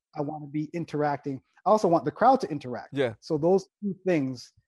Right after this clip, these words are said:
Speaker 1: and also, like, having, like, you know, microphones placed around the room to pick up certain sounds and sort of an interaction.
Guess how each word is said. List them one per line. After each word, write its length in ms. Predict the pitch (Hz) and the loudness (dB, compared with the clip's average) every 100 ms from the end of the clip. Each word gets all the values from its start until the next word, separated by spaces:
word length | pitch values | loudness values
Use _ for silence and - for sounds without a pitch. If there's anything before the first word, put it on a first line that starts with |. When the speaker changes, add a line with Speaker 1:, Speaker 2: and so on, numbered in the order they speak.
| _ _ - | _ _ -4
Speaker 1:
and 120 | 160 | 2
also, 300 | 160 156 170 | 2 2 0
like, 240 | 151 143 - | 0 0 2
having, 320 | 170 147 147 | 0 2 -2
like, 180 | 139 139 | -4 -4
you 60 | 160 | -4
know, 80 | 135 | 0
microphones 540 | 143 147 143 143 135 | -2 -2 -4 -4 -6
placed 300 | - 156 - | -2 -4 -2
around 220 | 151 143 | -2 -2
the 60 | 139 | -2
room 140 | 139 | -6
to 80 | 135 | -8
pick 220 | - 165 | -10 -6
up 100 | 160 | -6
certain 260 | - 156 139 | -4 -6 -6
sounds 340 | 143 139 131 | -8 -8 -8
and 120 | 135 123 | -10 -6
sort 180 | 151 | -4
of 160 | 143 123 _ - | -4 -6 _ -8
an 100 | 143 | -6
interaction. 640 | 147 147 143 135 - 135 | -6 -4 -4 -4 -6 -10